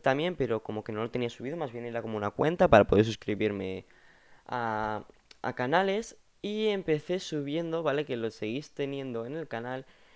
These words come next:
Empecé subiendo los Sims. Empecé subiendo los Sims así en el año dos mil diecisiete. Literalmente mi primer vídeo de YouTube, eh, dejadme que lo estoy mirando ahora, creo que fue el, os digo exactamente la fecha.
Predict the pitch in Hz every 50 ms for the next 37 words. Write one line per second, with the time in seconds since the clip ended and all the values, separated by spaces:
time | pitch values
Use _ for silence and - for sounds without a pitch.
0 | - - - 156 156 147 - 175 175 - - 180 185 - - 160 147 139 151 160
1 | 160 156 160 160 - - - 120 131 139 165 170 165 143 - - - - 160 160
2 | 139 110 104 - - - - - - 127 127 120 - 131 - 175 180 - 196 165
3 | 165 165 170 170 165 160 147 127 127 127 - - - 139 139 151 165 170 - -
4 | - - - - - - - - - - - 123 123 - - 147 160 165 165 156
5 | - 120 135 131 127 123 131 139 156 160 160 156 143 127 - 143 139 151 156 151
6 | 147 120 123 123 - - 151 131 - 113 104 - 87 127 139 123 147 147 160 170
7 | 180 180 180 180 165 170 151 147 143 123 - - 123 127 127 147 165 165 147 135
8 | 160 170 143 139 131 131 139 165 175 156 127 123 120 - 143 147 147 - - _
9 | - - - - - - - - - - - - - - 139 131 127 120 120 120
10 | 123 131 - 160 151 151 139 135 131 123 120 120 - - 143 131 120 120 123 123
11 | 123 120 123 131 131 131 - 151 147 170 175 165 - - 151 151 165 175 175 -
12 | - - - 143 139 135 135 131 127 123 123 123 120 120 117 - - 131 131 127
13 | 165 170 160 - - 175 - 165 156 160 160 156 139 127 127 - 165 160 - -